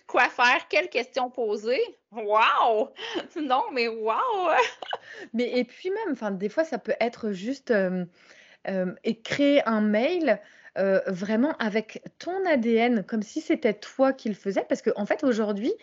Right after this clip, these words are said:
Speaker 2: il y a beaucoup de personnes qui disent : « Oui, mais l'I A fait à ma, à ma place. »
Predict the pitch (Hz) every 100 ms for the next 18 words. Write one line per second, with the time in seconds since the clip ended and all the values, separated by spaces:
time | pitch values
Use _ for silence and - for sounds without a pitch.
0 | - - - - 202 233 349 294 247 311
1 | 320 240 233 233 269 240 - - 190 220
2 | 220 254 302 - - - - 254 - 214
3 | 196 202 196 190 196 180 170